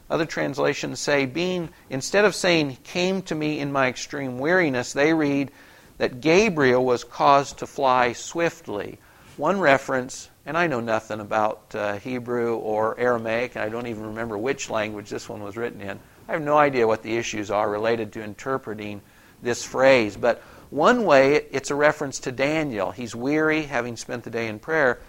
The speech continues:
The other is a reference to Gabriel, meaning he was caused to fly swiftly. This would imply that God had sent him on some important errand. Whichever way it goes,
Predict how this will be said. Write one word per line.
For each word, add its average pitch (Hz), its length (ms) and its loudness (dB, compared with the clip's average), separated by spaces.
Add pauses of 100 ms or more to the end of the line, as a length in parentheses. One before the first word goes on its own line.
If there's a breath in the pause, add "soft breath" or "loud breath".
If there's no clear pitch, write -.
(220 loud breath)
The 135 140 6
other 214 320 8
is 120 100 2
a 127 60 -2
reference 135 480 0
to 127 100 -8
Gabriel, 143 800 4 (240 loud breath)
meaning 143 320 -4
he 151 140 -4
was 143 160 -2
caused 143 540 2
to 131 60 -8
fly 127 380 0
swiftly. 110 680 -6
This 107 220 -8
would 110 200 -4 (440 soft breath)
imply 117 420 2
that 113 160 -4
God 117 240 6
had 113 120 -8
sent 113 200 -6
him 110 80 -6
on 110 160 -4
some 113 220 -6
important 104 500 -6
errand. 107 440 -4 (320 loud breath)
Whichever 196 520 6
way 135 240 10
it 127 120 0
goes, 120 560 6